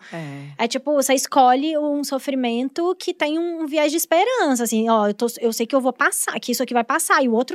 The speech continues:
Speaker 2: não, o outro eu não vejo saída. Eu
Speaker 1: É.
Speaker 2: acho que é um pouco isso o caminho do fim, né?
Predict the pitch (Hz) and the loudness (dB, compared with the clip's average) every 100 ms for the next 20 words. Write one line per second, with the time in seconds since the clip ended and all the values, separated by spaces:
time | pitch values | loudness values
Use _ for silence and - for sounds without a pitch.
0 | 440 440 330 302 226 220 262 269 320 320 | -2 0 0 2 0 0 0 0 0 2
1 | 294 226 220 226 202 196 175 175 - - | 2 0 -6 -4 -4 -4 -6 -10 -14 -20
2 | - - - 202 233 262 285 277 277 349 | -20 -18 -4 -2 -2 0 0 2 0 2
3 | 349 294 240 240 220 220 208 202 - - | 2 0 -4 -4 -2 0 -2 -4 -6 -4
4 | 202 185 185 | -2 -2 -6